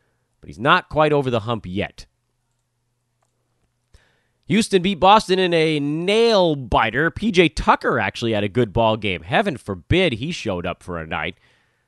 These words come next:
But at this point, you're trusting Harden, Westbrook, and Covington, and that's it for me. I ain't going any farther than those guys. Boston, how good is Daniel Theis, man? How good has he been?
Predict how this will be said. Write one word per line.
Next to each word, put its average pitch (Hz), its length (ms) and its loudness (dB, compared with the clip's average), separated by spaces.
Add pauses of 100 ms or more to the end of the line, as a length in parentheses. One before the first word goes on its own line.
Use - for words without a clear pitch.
(120)
But 123 180 0
at 135 80 -2
this 202 140 0
point, 165 240 0
you're 127 100 -4
trusting 131 360 -2
Harden, 110 320 -2
Westbrook, 101 400 -4
and 80 100 -16
Covington, 80 580 -10
and 78 580 -12
that's 123 400 -2
it 110 200 -6
for 92 120 -12
me. 85 200 -8
I 82 140 -4
ain't 101 160 -2
going 98 200 -4
any 80 140 -12
farther 85 340 -8
than 76 120 -16
those 85 220 -8
guys. 71 360 -14 (1040)
Boston, 170 640 2
how - 120 -4
good 135 260 2
is 120 100 -2
Daniel 117 340 -2
Theis, 95 460 -6
man? 92 360 -8 (400)
How 151 340 -6
good 143 240 2
has 104 240 -8
he 120 160 -6
been? 92 460 -2